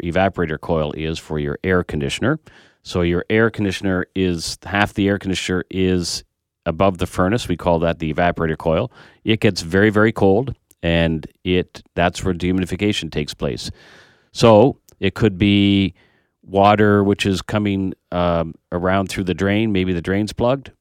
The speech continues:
It could be, um, it could be the fact that there's, that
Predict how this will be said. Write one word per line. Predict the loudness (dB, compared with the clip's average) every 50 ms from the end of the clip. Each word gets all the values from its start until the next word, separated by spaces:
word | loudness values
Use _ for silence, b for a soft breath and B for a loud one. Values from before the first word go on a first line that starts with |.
| _ _
It | -8 -8 -8 -6
could | -4 -2 -2 -2 -2 -4
be, | -4 -4 -2 0 0 0 0 0 -2 -2 -2 -2 -4 -6 _ _ _
um, | -6 -4 -4 -2 -2 -2 -4 -4 -6 -6 -10 -12 -14 _ _ _ _ _
it | -20 -12
could | -10 -6 -4
be | -4 -4
the | -4 -2
fact | -2 -2 -2 -2 -4
that | -6 -6 -4
there's, | -4 -4 -4 -4 -4 -6 -8 -12 -14 -16 _ _ _ _
that | -10 -10